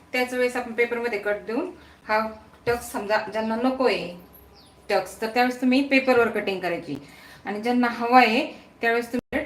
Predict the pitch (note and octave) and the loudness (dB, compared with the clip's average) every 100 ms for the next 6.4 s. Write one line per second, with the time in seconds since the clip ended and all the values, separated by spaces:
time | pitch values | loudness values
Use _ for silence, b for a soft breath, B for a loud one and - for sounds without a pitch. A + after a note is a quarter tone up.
0 | B3 A3 G#3 A#3 A3 A3+ A3 A3+ A3 G#3+ | -4 -4 -4 -4 -2 0 0 -2 -4 -6
1 | G#3 G#3+ A3+ B3 - A3+ E3 - G3 G#3 | -6 -6 -6 -4 0 0 -2 -6 -8 -2
2 | B3 C4 B3+ B3+ A#3+ C4+ C#4 C4+ A#3 B3 | 0 0 2 2 4 6 6 6 6 4
3 | C4+ - C4 C#4 B B - A3+ A#3 A3+ | 2 2 0 0 B B -4 -2 0 0
4 | A#3 B3 B3 B3+ A#3 A3+ A3+ C#4 - - | 0 2 2 2 0 -2 0 -2 -4 -8
5 | G#3+ G#3 A#3+ A3+ G#3 G#3 A#3+ - B3 A#3 | -6 -4 -2 0 2 2 0 -2 -2 0
6 | A3 G3 - D#3 | -2 -6 -4 -6